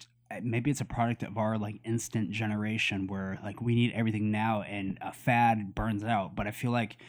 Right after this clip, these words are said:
and maybe because we were kids, maybe time was slower, but Chris Farley was the man for years. And then Zach Galifianakis now was good for six months. Uh, you know, uh, Will Ferrell and Owen Wilson movies were good for a year.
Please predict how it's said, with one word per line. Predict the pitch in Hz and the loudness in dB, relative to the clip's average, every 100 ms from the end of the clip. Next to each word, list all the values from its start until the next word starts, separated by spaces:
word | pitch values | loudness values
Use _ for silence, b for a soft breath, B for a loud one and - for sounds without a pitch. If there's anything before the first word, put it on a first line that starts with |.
| B - | B -6
and | 113 | 0
maybe | 104 117 127 | 2 4 4
because | 127 113 | 2 2
we | 117 | 2
were | 101 | 2
kids, | - 139 98 | 2 2 2
maybe | 98 101 95 | 0 0 -2
time | - 117 113 104 | -2 0 2 2
was | - | 0
slower, | - 98 107 131 135 B B - | -4 -2 0 0 0 B B -6
but | 107 - | -6 0
Chris | - 135 | 2 2
Farley | - 135 135 131 120 | 2 4 4 6 4
was | 104 107 98 | 4 0 0
the | 104 | 2
man | 110 104 | 4 2
for | - 101 | -2 -4
years. | 101 107 104 87 - - b b - | 0 2 2 0 -8 -12 b b -6
And | 104 101 | -4 -2
then | 101 98 95 95 - _ - 98 | 0 0 0 -2 -6 _ -12 -4
Zach | - 113 104 | 2 2 4
Galifianakis | 113 113 107 107 107 113 98 - | 2 2 0 0 2 0 -2 0
now | 104 107 98 | 2 2 2
was | 98 104 95 | 0 -2 -2
good | 104 95 | -4 -4
for | 104 | -6
six | - - | -8 -8
months. | 92 73 - - B - | -8 -8 -10 -12 B -10
Uh, | 90 80 90 92 101 | -8 -6 -6 -8 -4
you | 98 | -4
know, | 90 87 - | -4 -6 -8
uh, | 101 92 87 - _ _ - _ _ _ _ _ - 110 | -2 -2 -2 -8 _ _ -20 _ _ _ _ _ -4 4
Will | 110 | 4
Ferrell | - 117 117 113 | 6 6 8 10
and | 110 - | 8 8
Owen | 110 107 | 6 8
Wilson | 113 110 104 | 6 4 2
movies | 95 95 87 | 0 0 -4
were | 95 | -4
good | 95 - | -6 -4
for | 95 | -2
a | |
year. | 92 101 90 - | 2 2 0 -4